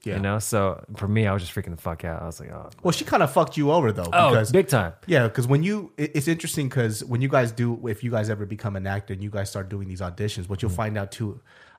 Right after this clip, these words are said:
Speaker 1: I don't know what happens, but instinctually, you start memorizing your lines and your responses based on the words that you hear before
Speaker 2: Mm-hmm.
Speaker 1: and after.
Speaker 2: Mm-hmm.
Speaker 1: So if you lose those cues, you kinda forget where you're at.
Speaker 2: Right.
Speaker 1: You
Speaker 2: Right.
Speaker 1: know?
Speaker 2: Right. And, but if you know the story so well enough, you can, like, roundabout, you
Speaker 1: Yeah.
Speaker 2: know,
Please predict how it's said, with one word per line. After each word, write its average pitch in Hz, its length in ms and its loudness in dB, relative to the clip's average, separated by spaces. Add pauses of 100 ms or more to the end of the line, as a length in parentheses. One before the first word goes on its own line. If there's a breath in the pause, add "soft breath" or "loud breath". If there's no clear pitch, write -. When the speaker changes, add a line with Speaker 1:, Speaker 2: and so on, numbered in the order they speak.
Speaker 1:
I 123 60 0
don't 139 100 4
know 143 80 4
what 120 140 0
happens, 110 360 -2
but 107 140 -6
instinctually, 110 680 -4
you 117 80 -2
start 123 280 -2
memorizing 117 520 0
your 101 100 -2
lines 98 260 -2
and 104 60 -2
your 95 80 -6
responses 95 500 -8
based - 540 -4 (100)
on 104 160 -2
the 101 60 -6
words 104 280 -4
that 101 140 -8
you 101 60 -6
hear 101 160 -4
before 95 320 -6
Speaker 2:
Mm-hmm. 98 80 4
Speaker 1:
and 104 80 4
after. 98 280 -8 (220 loud breath)
Speaker 2:
Mm-hmm. 98 260 -4
Speaker 1:
So 113 240 -2
if - 160 -4
you 143 100 4
lose 135 220 4
those 110 220 2
cues, 139 460 0 (100)
you 135 100 4
kinda 185 260 -2
forget 123 240 -2
where 110 120 -2
you're 90 120 -2
at. 110 240 -4
Speaker 2:
Right. 90 340 -2 (340)
Speaker 1:
You 104 60 -2
Speaker 2:
Right. 101 120 4
Speaker 1:
know? 104 180 0 (200)
Speaker 2:
Right. 104 260 2
And, 117 220 2
but 127 80 6
if 120 160 4
you 127 80 8
know 117 280 6
the 110 60 2
story 113 240 2
so 110 220 2
well 98 200 2
enough, 101 240 0
you 104 60 -2
can, 92 300 -2
like, 90 380 -6 (400)
roundabout, 90 720 -2
you 117 120 -4
Speaker 1:
Yeah. 107 100 0
Speaker 2:
know, 95 160 -2